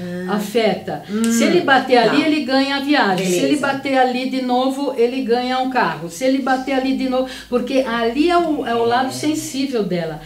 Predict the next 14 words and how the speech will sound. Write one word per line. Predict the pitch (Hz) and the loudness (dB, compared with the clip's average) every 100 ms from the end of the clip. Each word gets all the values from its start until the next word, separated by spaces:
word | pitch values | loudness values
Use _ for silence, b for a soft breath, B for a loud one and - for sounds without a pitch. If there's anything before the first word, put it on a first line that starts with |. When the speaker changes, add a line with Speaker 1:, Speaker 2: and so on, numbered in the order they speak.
| B - | B 0
Speaker 2:
é | 208 | 2
o | 226 | 4
emocional. | 240 240 - 294 262 202 185 - B | 2 -2 0 0 2 0 -2 -6 B
Ele | 254 277 381 | 0 4 6
não | - | 6
pode | 254 214 | 4 2
fazer | 214 226 214 240 | 0 -2 0 0
nada, | 226 208 220 226 320 381 B B B B | 0 -2 -2 0 0 0 B B B B
é, | 202 196 196 190 | 0 0 0 -2
no | 214 208 208 202 | 0 4 4 2
profissional, | 226 220 - 320 339 247 185 170 | 0 -4 -4 -2 0 2 0 -2
porque | 180 - | -8 -6
ela | 190 196 | -4 -2
tem | 190 214 214 226 233 240 240 247 247 | -4 -2 -2 -4 -4 -2 -4 -6 -10